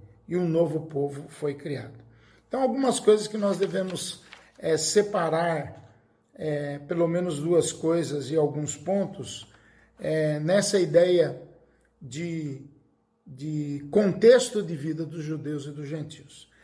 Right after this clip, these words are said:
Em primeiro lugar, ainda sobre quem éramos outrora, os gentios eram objeto de desprezo dos, dos judeus. Versículo onze, onze que eu já li. Os judeus se caracterizavam como o único povo de Deus.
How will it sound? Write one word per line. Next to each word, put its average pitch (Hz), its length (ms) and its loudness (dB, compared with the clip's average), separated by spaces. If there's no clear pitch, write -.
Em - 20 -20
primeiro 233 420 6
lugar, 165 540 2
ainda 156 340 0
sobre 143 440 -4
quem 151 320 -6
éramos 139 360 -6
outrora, 139 600 -2
os 170 160 -2
gentios 202 520 0
eram 208 400 4
objeto 196 560 4
de 185 160 -4
desprezo 190 840 2
dos, 139 540 -10
dos 151 180 -4
judeus. 135 400 -4
Versículo 156 480 -4
onze, 151 380 -2
onze 160 360 0
que 180 80 -8
eu 160 80 0
já 170 180 2
li. 120 220 -6
Os 131 60 -10
judeus 180 500 4
se 190 80 -4
caracterizavam 175 960 0
como 180 240 -4
o 208 60 0
único 226 240 0
povo 185 340 0
de 175 120 -10
Deus. 135 480 -6